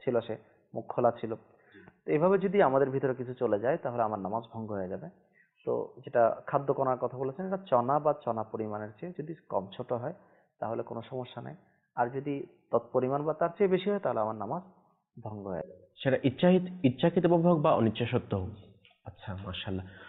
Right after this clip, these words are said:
Speaker 2: আহ, দর্শক শ্রোতা, আলহামদুলিল্লাহ, আমরা এতক্ষণ পর্যন্ত, আহ, হুজুরের কাছ থেকে আলোচনা শ্রবণ করেছি নামাজ ভঙ্গ হওয়ার কারণসমূহ নিয়ে। যে, যেটা সবচেয়ে বেশি আমাদের, আহ, ইম্পর্টেন্ট, সেটা হচ্ছে আমলে কাসির।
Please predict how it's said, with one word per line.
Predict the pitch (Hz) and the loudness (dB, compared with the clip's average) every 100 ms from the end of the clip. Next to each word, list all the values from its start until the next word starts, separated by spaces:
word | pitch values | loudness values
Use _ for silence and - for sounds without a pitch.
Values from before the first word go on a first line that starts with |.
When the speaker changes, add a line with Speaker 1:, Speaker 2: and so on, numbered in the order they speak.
| - - | -12 -2
Speaker 2:
আহ, | 95 90 90 | 0 0 0
দর্শক | 101 107 - 151 | 2 2 2 0
শ্রোতা, | - | 2
আলহামদুলিল্লাহ, | 120 - 135 127 117 | 2 4 6 6 6
আমরা | 113 110 | 6 4
এতক্ষণ | 104 107 120 | 2 -2 -2
পর্যন্ত, | 120 113 104 | 0 0 -2
আহ, | 107 - - - - - 101 101 | -4 -10 -20 -20 -12 -4 -2 -2
হুজুরের | 110 107 110 | 0 0 2
কাছ | 101 - | 0 -2
থেকে | 113 104 | -2 0
আলোচনা | 101 95 104 98 | 0 0 -2 -2
শ্রবণ | - 104 101 | -2 -2 0
করেছি | - 113 117 113 110 | 0 0 0 -4 0
নামাজ | 101 101 117 120 - - - 110 | 2 4 4 2 -4 -20 -20 -14
ভঙ্গ | - 143 147 | -6 -2 0
হওয়ার | 131 113 104 | 2 2 2
কারণসমূহ | 98 95 92 101 92 95 | 0 -2 -2 -4 -4 -6
নিয়ে। | 95 - _ _ _ _ _ _ - _ - | -12 -16 _ _ _ _ _ _ -20 _ 0
যে, | 98 | 0
যেটা | 120 160 | 2 2
সবচেয়ে | 156 185 - 196 | 0 -2 2 4
বেশি | 180 175 | 4 4
আমাদের, | 165 156 143 | 6 6 4
আহ, | - 113 107 104 - | 4 6 8 6 4
ইম্পর্টেন্ট, | 120 139 165 147 | 2 2 4 4
সেটা | 143 147 | 4 6
হচ্ছে | 135 135 - - | 6 4 -2 0
আমলে | 139 160 160 | 2 4 4
কাসির। | - 110 - 101 | 4 0 0 -2